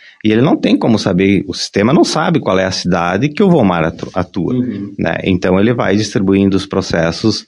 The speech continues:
Speaker 1: automaticamente, ele distribui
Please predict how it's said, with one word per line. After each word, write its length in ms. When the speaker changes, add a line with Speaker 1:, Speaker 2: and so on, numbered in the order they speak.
Speaker 1:
automaticamente, 1000
ele 160
distribui 800